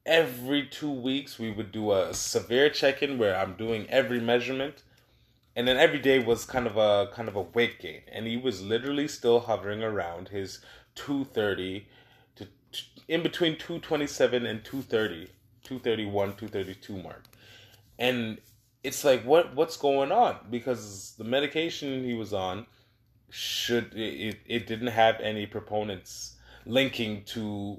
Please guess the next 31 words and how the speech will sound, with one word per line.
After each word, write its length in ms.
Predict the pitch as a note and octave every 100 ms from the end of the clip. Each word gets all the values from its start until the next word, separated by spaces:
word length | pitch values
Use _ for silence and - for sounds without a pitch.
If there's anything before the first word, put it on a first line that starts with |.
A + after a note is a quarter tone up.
| G2+
weight 340 | G2+ A#2+ A#2
gain 320 | - G#2 A2
or 240 | G#2+ F#2+ F2
water 880 | F2 A2 A2 A2 G#2+ G#2 G2+ G#2 - - - -
retention. 720 | G#2+ A2 - A2 A2 A#2 A#2 - - - - - -
Uh, 480 | A2 G2+ G2+ F#2+ - - -
so 460 | - B2 A#2 G#2+ - _ _ _ -
we're 240 | - B2
wondering, 580 | A#2 C3+ G3+ A#2+ G#2 A2
and 120 | A#2
I, 220 | A#2 A#2 G#2 - _ _ _ _
then 140 | B2
I 100 | A#2+
said, 340 | A#2 C3 A#2+ A#2+ -
uh, 380 | A#2+ B2 A#2+ A#2+
"Light 280 | A2+ G3+
bulb, 360 | - A2+ C3 - - - _ _
what 220 | - C#3
are 20 | C#4
you 140 | D4+
eating?" 360 | B3 A#3 A#2 - -
<laughs> 720 | B2 - B2+ - - - - -
So 200 | - C#3+
he 200 | E3 A3+
listed, 600 | D3+ D#3 - - C#3 B2+
I, 360 | A#2+ B2 -
I 20 |
made 240 | C3+ D3 D#3
him 160 | D#3+
list 380 | C3+ C#3 D3 -
for 640 | C3+ B2+ B2 A#2+ A#2+ A2